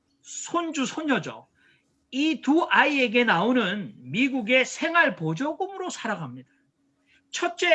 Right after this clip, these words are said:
아이를 낳을 때, 아이를 집에서 해산할 때, 아이를 낳-, 낳을 때 돕기는커녕 엄마는 이 프레셔스, 소중한이라는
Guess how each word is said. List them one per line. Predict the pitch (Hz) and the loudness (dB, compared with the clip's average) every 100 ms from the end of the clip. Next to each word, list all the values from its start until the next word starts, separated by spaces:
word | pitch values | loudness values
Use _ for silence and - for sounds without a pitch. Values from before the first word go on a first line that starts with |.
| - | 6
아이를 | 208 247 262 262 262 262 254 269 339 285 | 6 6 6 2 0 0 0 2 2 4
낳을 | 170 208 311 - | 6 8 6 4
때, | 196 143 202 - _ _ _ _ - | 2 2 -2 -6 _ _ _ _ 2
아이를 | 226 294 294 285 | 4 6 4 0
집에서 | - 254 269 254 254 | 0 4 4 4 4
해산할 | 233 254 294 269 226 - | 2 2 4 4 4 0
때, | 240 | 0
아이를 | 190 247 277 277 | 4 4 4 2
낳-, | 233 175 - _ | 2 0 -4 _
낳을 | - 170 262 - | 2 6 6 4
때 | 185 | 0
돕기는커녕 | 202 208 320 311 - 226 190 220 247 _ _ - | 0 0 0 0 -2 -4 -2 -4 -10 _ _ -8
엄마는 | 233 277 240 175 208 233 | -2 2 4 2 -4 -8
이 | 233 | -10
프레셔스, | - 269 269 - 269 - - 214 165 | -8 -6 -4 -4 -4 -6 -10 -6 -8
소중한이라는 | 139 - 277 277 277 254 220 220 214 220 262 247 | -8 -6 -4 -2 4 6 4 0 2 2 2 -2